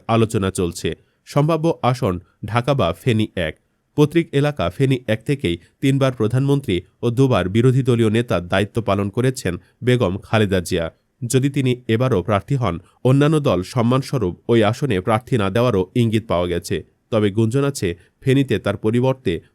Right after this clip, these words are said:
পুত্রবধূ শর্মিলা রহমানও প্রার্থী হতে পারেন। সেক্ষেত্রে খালেদা জিয়া ঢাকা সতেরো ক্যান্টনমেন্ট গুলশান বনানী আসন থেকে প্রার্থী হওয়ার সম্ভাবনা রয়েছে। বিএনপির স্থায়ী কমিটির সদস্য আমির খসরু মাহমুদ চৌধুরী বলেন,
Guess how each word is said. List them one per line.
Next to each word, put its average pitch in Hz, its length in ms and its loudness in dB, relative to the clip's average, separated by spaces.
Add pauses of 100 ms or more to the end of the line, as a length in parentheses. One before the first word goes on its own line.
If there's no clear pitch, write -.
পুত্রবধূ 127 540 0
শর্মিলা 113 440 0
রহমানও 101 420 0
প্রার্থী 110 360 0
হতে 98 240 -2
পারেন। 82 300 -6 (320)
সেক্ষেত্রে 151 480 -2
খালেদা 131 360 0
জিয়া 123 260 -2 (280)
ঢাকা 127 280 0
সতেরো 123 400 -2
ক্যান্টনমেন্ট 107 720 -2
গুলশান 117 480 0
বনানী 107 420 0
আসন 107 280 -4
থেকে 123 320 -2 (260)
প্রার্থী 123 340 0
হওয়ার 120 220 0
সম্ভাবনা 104 520 -2
রয়েছে। 85 460 -2 (400)
বিএনপির 156 360 2
স্থায়ী 151 240 -2
কমিটির 151 360 -2
সদস্য 143 520 -4 (220)
আমির 135 260 2
খসরু 143 320 -2
মাহমুদ 117 340 0
চৌধুরী 135 380 0
বলেন, 120 300 -2